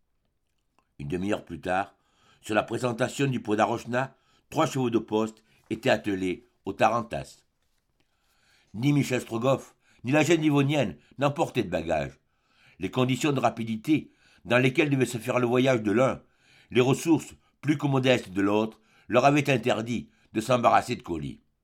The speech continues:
Le tarantas n'était fait que pour deux personnes, sans compter Liemchik, qui ne se tient sur son siège étroit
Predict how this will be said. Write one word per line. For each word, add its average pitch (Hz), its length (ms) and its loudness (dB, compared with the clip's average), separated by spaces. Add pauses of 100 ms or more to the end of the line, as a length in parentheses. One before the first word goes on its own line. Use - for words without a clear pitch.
(680)
Le 107 140 -4
tarantas 147 460 2
n'était 120 220 0
fait 139 340 -4 (360)
que 151 80 0
pour 147 180 0
deux 175 120 4
personnes, 113 480 -2 (280)
sans 135 200 0
compter 131 440 0
Liemchik, 135 640 -2 (400)
qui 143 120 0
ne 139 40 -2
se 170 80 4
tient 170 200 6
sur 139 140 -6
son 143 160 0
siège 139 220 -2
étroit 143 440 -2